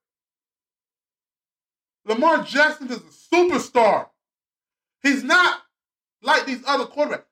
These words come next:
Lamar Jackson's up there with Patrick Mahomes and them, man.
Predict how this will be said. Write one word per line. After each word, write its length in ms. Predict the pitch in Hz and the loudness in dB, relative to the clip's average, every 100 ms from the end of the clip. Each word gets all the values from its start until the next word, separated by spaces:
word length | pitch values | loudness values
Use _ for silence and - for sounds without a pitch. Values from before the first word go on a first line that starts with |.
| _ | _
Lamar 400 | - 269 330 302 | -2 2 4 2
Jackson's 440 | 302 294 294 254 - | 2 0 0 -2 -4
up 240 | 302 311 - | -2 -2 0
there 400 | 240 214 202 - _ _ 208 | 0 2 0 -4 _ _ -18
with 160 | 180 | -6
Patrick 380 | 247 277 - 202 | 0 0 0 -8
Mahomes 560 | 208 196 269 359 302 233 | -10 -2 0 2 0 -4
and 80 | |
them, 220 | 170 131 123 | -4 -10 -6
man. 320 | 151 269 | -2 -2